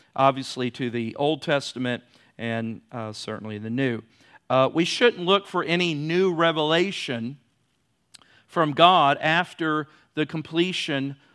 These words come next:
of the New Testament. Jesus is the final revelator. He's the final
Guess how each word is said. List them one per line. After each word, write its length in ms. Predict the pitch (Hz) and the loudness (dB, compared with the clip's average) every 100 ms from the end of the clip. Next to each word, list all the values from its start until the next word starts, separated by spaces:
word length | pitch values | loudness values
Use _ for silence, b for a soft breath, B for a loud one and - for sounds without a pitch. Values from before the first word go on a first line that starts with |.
| b | b
of 220 | - 143 | 0 2
the 80 | 131 | 2
New 160 | 139 139 | -2 -2
Testament. 600 | - 185 185 160 123 - | 2 2 2 -4 -6 -6
Jesus 520 | 117 180 165 185 - | 0 0 0 -4 0
is 220 | 160 147 | -2 0
the 260 | 151 165 156 b b | 0 -2 -2 b b
final 840 | - - 180 190 196 185 180 175 | -18 -2 4 6 6 6 4 2
revelator. 800 | 156 165 175 170 147 131 120 117 | 2 4 6 4 2 0 -2 -6
He's 260 | 117 147 139 | -4 -4 -4
the 100 | 170 | -10
final 760 | - 165 165 180 180 180 170 | -4 2 4 4 4 2 0